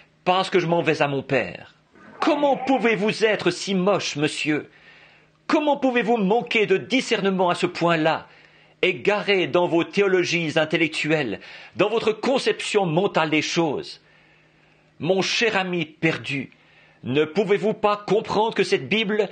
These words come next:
s'interprète spirituellement ? Jésus a rendu grâce au Père d'avoir caché cela aux érudits, aux astucieux,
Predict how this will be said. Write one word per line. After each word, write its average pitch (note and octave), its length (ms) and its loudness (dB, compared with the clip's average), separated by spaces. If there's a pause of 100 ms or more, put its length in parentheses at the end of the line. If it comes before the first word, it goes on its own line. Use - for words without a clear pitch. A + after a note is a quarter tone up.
(160)
s'interprète G#3+ 880 -2
spirituellement ? G#3+ 920 -2 (400)
Jésus G#3 540 0
a G3+ 40 2
rendu A#3 300 0
grâce G#3+ 400 0
au F#3 100 4
Père E3 440 0 (320)
d'avoir G3+ 360 0
caché C4+ 360 0
cela A3 340 0
aux F3+ 100 2
érudits, F3 640 -2 (360)
aux F3 300 2
astucieux, - 720 0